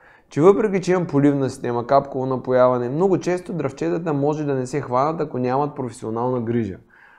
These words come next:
После, по време на живота на едно дърво се случват най-различни проблеми. Едното ми дърво се беше почнало да се разцепва, защото му тежат клоните.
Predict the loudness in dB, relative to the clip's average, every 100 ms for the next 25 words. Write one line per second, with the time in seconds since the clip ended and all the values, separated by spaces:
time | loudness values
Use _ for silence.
0 | _ 4 4 4 0 -2 2 4 4 2
1 | 2 2 2 2 0 2 2 4 2 2
2 | 0 0 -6 -4 -4 -2 -4 -2 0 0
3 | 0 -2 -2 -4 -2 0 2 2 2 -2
4 | -2 -2 2 2 4 0 -2 -8 -20 _
5 | -8 0 4 4 4 -2 0 0 0 0
6 | 0 -2 2 2 4 2 2 0 -4 -4
7 | -4 -4 -2 -2 -2 0 2 2 0 0
8 | -2